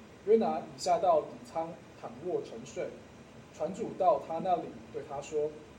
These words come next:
：“你这沉睡的人啊，为何这样呢？起来，求告你的神，或者神顾念我们，使我们不致灭亡。”船上的人彼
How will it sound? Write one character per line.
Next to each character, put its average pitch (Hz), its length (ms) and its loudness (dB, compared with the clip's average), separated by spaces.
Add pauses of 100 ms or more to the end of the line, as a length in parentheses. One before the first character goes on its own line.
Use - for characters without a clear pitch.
(300)
：“你 143 60 -16
这 208 140 4
沉 - 180 -6
睡 202 140 0
的 156 100 2
人 123 220 -4
啊， 127 140 -10 (500)
为 180 140 -4
何 139 240 -8
这 175 140 2
样 165 220 4
呢？ 147 160 -4 (360)
起 139 200 -10
来， 127 220 -8 (260)
求 147 180 -6
告 190 220 6
你 - 80 -10
的 131 60 -10
神， - 180 -12 (800)
或 196 100 4
者 147 240 -4
神 147 280 -8
顾 208 120 -8
念 196 140 -2
我 135 100 -4
们， - 160 -12 (280)
使 - 220 -2
我 196 80 6
们 139 160 -6 (240)
不 135 80 -16
致 175 220 -14
灭 160 200 -8
亡。” 110 180 -10 (920)
船 156 180 -4
上 240 160 2
的 202 80 0
人 151 160 2
彼 143 60 -10